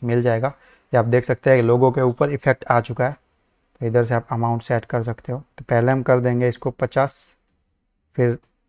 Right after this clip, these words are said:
बाद में हम कर देंगे इसको ज़ीरो। तो कुछ इस टाइप से ये लोगो रिवील हो जाएगा।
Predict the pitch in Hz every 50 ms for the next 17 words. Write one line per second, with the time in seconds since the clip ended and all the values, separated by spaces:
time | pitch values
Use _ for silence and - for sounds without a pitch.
0 | _ _ _ _ 131 120 117 117 131 127 127 127 127 123 - 127 120 117 117 117
1 | 117 117 113 - - - 135 117 113 117 117 117 113 110 117 - _ _ _ _
2 | _ _ _ _ _ _ _ _ _ _ _ _ _ _ _ _ _ _ _ _
3 | _ _ _ _ - - - 135 120 - - 135 123 - 147 131 127 - - -
4 | 127 120 120 123 117 113 117 113 113 127 147 - 135 123 113 120 120 120 113 113
5 | 110 110 110 107 107 110 110 110